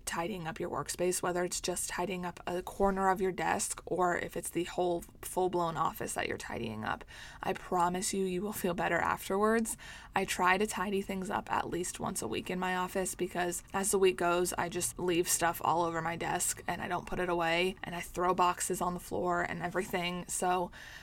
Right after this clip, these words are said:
at least once a week, I try to just do an office reset because it really just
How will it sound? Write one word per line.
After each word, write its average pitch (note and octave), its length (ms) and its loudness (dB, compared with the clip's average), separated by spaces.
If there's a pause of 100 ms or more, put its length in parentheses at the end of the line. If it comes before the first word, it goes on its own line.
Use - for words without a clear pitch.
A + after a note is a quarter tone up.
(140)
at - 180 6
least G3+ 260 4
once G3 180 -2
a F#3+ 80 2
week, F#3 300 2
I F#3 80 0
try F#3+ 260 -4
to G3 100 -10
just G#3 220 -6
do F#3+ 160 -6
an G#3 160 -8
office - 460 -2
reset F#3+ 560 -2
because F#3 680 -2 (180)
it - 200 -6
really F#3 520 -4 (320)
just - 440 -6